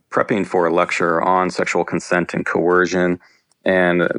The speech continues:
part of a thought exercise I was gonna have, um, is can you have consensual, uh, sexual behavior? Um, can a vampire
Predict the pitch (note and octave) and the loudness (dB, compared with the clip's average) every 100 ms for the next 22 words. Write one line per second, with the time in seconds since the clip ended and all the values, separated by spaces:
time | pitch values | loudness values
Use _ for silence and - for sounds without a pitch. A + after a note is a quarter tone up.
0 | - A#2+ G2+ F2 - F2+ F#2 F2+ - G2 | -2 0 2 0 2 2 2 0 -2 -4
1 | - F2 F2 F2+ F2 - E2+ - E2+ F2 | 0 0 0 -2 -6 -4 -4 -2 0 2
2 | F2 E2 - - F2+ E2+ E2 D#2+ D#2+ E2+ | 0 -2 -12 -6 0 2 2 0 -2 -6
3 | - _ _ _ _ _ _ - G2 F2+ | -10 _ _ _ _ _ _ -2 2 2
4 | E2+ - - - - - - C3 A#2 G2+ | 0 -4 -14 -20 -20 -20 -2 2 4 2
5 | G2+ F#2 F#2 F2 - F#2 - F#2+ F2+ - | 2 2 2 0 -6 -10 -4 -4 -4 -2
6 | F#2 F2+ F2 E2+ - - - - _ - | 0 2 2 0 -6 -20 -20 -20 _ -4
7 | F#2 F2 E2+ - - - F2 E2 - F#2+ | 0 2 0 -2 -2 -2 -2 -2 -2 0
8 | F#2 E2+ F2+ F2 F2 F2 E2+ - - F2+ | 0 0 2 4 2 2 0 -4 -4 -2
9 | D#2+ - - - _ _ - A2 F#2+ F#2 | 0 -2 -6 -8 _ _ 0 2 2 2
10 | F#2 F#2 E2 D#2 E2 | 2 2 2 0 -4